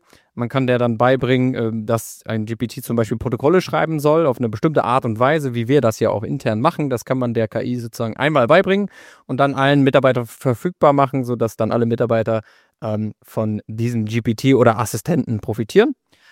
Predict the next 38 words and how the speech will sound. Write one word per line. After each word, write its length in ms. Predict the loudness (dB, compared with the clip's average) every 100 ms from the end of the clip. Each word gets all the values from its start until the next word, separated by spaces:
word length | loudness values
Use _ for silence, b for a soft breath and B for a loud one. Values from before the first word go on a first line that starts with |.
| b b
Und 80 |
da 80 | 0
gibt's 200 | 0 -2
ganz, 200 | -4 -2
ganz 180 | -4 -6
viele 200 | -2 0
Beispiele 460 | 4 2 2 -2 -2
und 100 | -2
wir 80 | -2
haben 80 |
die 80 | 0
bei 120 | 0
uns 260 | 0 0 -4
in 280 | -4 -2 0
so 360 | 0 2 2 2
sechs 380 | 2 2 0
Bereiche 460 | -2 2 2 0 -2
geclustert. 1120 | -2 -4 2 4 4 0 0 0 0 -6 -12 -4
Ähm, 460 | -2 0 0 0
ich 80 | 0
würd 160 | -2 0
einmal 220 | 0 0
die 80 | -2
Bereiche 440 | 0 0 0 0
nennen. 380 | 0 0 0 -2
Einmal 260 | 0 0
gibt 180 | -2 -2
es 100 | -2
sogenannte 480 | 0 2 2 4 2
Dokumentations-G 880 | 2 0 0 0 2 2 2 -2 -6
P 120 | -4
Ts, 400 | 0 2 2 0 -10 b b b b
dann 180 | 0 0
gibt 200 | 0 0
es 240 | -2 0
Analyse-G 1040 | 0 2 2 4 4 4 4 2 0 -2 0
P 140 | 0
Ts, 540 | 0 2 2 -2 -8